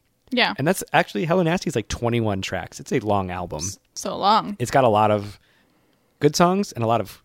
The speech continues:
Speaker 2: weird songs. And I like the weird ones, uh, but it, like, goes into trippy places.
Speaker 1: Yeah.
Speaker 2: Um, but I would play Intergalactic, and then I would hit, like, it was track seven. I still remember what track it <laughs> was.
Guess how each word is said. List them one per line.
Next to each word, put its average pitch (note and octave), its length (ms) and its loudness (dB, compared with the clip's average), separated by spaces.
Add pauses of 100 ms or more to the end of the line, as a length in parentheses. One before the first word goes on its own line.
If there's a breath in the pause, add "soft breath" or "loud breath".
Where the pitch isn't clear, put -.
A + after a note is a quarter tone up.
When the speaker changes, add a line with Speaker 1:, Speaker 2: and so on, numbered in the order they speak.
(160)
Speaker 2:
weird G#2+ 360 -2
songs. F2 400 -10
And A#2 100 -6
I - 40 0
like D#3+ 160 8
the B2 80 4
weird G#2+ 180 2
ones, F#2+ 400 -4 (540 soft breath)
uh, F#2+ 320 0 (100)
but A2+ 100 2
it, G#2+ 100 -2
like, A2 140 -2
goes A2 200 0
into G#2 120 -2
trippy - 320 -8
places. - 500 -8 (760 loud breath)
Speaker 1:
Yeah. F#2+ 260 -6
Speaker 2:
Um, G2 220 -14 (180)
but A#2+ 120 2
I C3+ 120 8
would D3 220 6
play C3 320 4
Intergalactic, A#2 640 4
and A#2 100 -2
then A2+ 80 0
I G#2+ 40 0
would G#2 100 0
hit, B2 200 -4
like, A2 280 -2
it A#2 80 -2
was A2+ 120 0
track B2 280 -4
seven. A#2 400 2 (160)
I F#2 120 -12
still F2+ 200 -6
remember C3+ 200 6
what E3 100 8
track A#2 260 6
it G#2 60 4
<laughs> - 0 -
was. E3+ 360 4